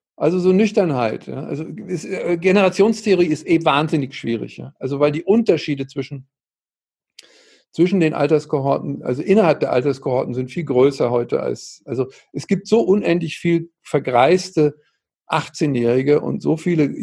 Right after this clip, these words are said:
ganz junge achtzig-jährige, dass es immer ganz schwierig wird.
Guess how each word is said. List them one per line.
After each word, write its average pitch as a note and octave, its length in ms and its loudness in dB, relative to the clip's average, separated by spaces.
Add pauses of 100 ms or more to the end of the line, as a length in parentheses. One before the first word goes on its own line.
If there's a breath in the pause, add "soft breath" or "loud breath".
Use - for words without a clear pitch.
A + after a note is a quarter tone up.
(120)
ganz D3 300 0
junge D3+ 220 2
achtzig-jährige, B2 880 -8 (720)
dass C#3+ 180 0
es D3+ 140 -6
immer E3 220 2
ganz D#3 260 2
schwierig D3 460 -2
wird. A#2+ 280 -2